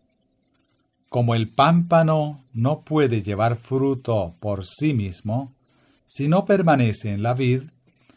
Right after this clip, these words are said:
así tampoco vosotros, si no permanecéis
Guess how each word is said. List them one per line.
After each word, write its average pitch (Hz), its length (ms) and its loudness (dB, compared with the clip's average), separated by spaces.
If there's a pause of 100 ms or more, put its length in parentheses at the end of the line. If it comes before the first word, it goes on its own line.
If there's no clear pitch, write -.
(280)
así 127 240 -2
tampoco 170 640 4
vosotros, 131 840 -4 (440)
si 160 240 -2
no 151 360 4
permanecéis 120 1000 -4